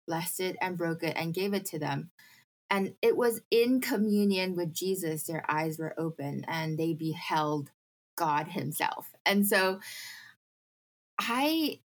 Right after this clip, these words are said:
I just find that so fascinating,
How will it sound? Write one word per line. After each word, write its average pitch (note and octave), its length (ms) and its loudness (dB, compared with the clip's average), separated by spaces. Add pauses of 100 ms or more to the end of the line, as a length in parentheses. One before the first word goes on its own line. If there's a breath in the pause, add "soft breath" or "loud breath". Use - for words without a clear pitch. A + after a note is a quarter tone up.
I A#3+ 100 2
just C4+ 400 0
find A#3+ 340 2
that A3+ 280 4 (360)
so G#3+ 300 2
fascinating, D#4 840 0